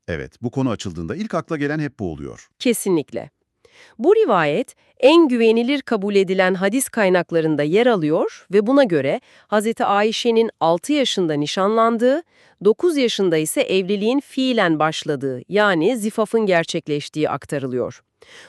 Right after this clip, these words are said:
Speaker 2: Bu olay gelenekte adeta bir referans noktası haline gelmiş.
Speaker 1: Peki,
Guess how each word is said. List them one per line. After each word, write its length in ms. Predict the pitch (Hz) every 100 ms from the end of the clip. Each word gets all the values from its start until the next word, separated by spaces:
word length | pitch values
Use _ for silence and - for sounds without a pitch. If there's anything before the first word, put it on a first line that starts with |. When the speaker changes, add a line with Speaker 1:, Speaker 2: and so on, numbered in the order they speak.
| -
Speaker 2:
Bu 220 | 247 240
olay 340 | 202 160 233 311
gelenekte 540 | 226 233 233 220 - 254
adeta 580 | 233 240 233 247 233
bir 160 | 233 220
referans 540 | 220 233 220 233 233
noktası 420 | 208 180 180 165 165
haline 420 | 151 143 139 135
gelmiş. 540 | 139 131 127 - - _
Speaker 1:
Peki, 280 | 90 - 64